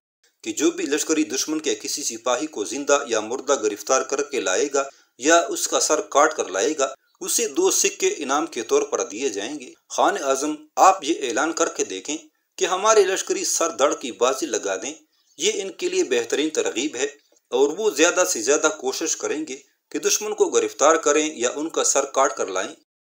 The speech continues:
इस तरह अगर दुश्मन के लश्कर को नुकसान होना शुरू हो गया, तो मैं आपको यकीन दिलाता हूँ कि राजा रणधीर चापा मार जंग ख़त्म करके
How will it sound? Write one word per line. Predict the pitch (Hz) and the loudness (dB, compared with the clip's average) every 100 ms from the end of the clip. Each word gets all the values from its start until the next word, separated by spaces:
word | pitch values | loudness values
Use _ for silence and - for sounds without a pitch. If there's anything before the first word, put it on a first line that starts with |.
| _ - | _ -2
इस | - - | 0 8
तरह | 214 | 8
अगर | - 165 147 | 8 2 0
दुश्मन | 147 160 180 | 2 0 -2
के | 180 143 | -4 -2
लश्कर | 135 143 170 | 0 0 -2
को | 160 135 | -4 -4
नुकसान | 120 - 147 151 | -4 -4 -2 -2
होना | 143 147 156 | -4 -6 -6
शुरू | 139 165 | -6 -8
हो | 180 104 | -8 -6
गया, | 92 143 - _ _ _ _ | -2 -2 -4 _ _ _ _
तो | - | -2
मैं | 208 226 | 0 2
आपको | 185 185 - 196 | 2 0 0 -2
यकीन | 139 - 175 | -2 -4 -6
दिलाता | 107 - - 151 | -2 0 0 -2
हूँ | 147 147 - _ _ - | -6 -10 -16 _ _ 0
कि | - | 6
राजा | 185 208 220 | 8 8 6
रणधीर | 165 147 175 | 4 2 0
चापा | - 156 156 135 | 2 2 4 2
मार | 135 156 | 2 2
जंग | - 147 | 2 -4
ख़त्म | 151 147 175 165 | -6 -6 -4 -4
करके | 107 - 170 | -4 -4 -4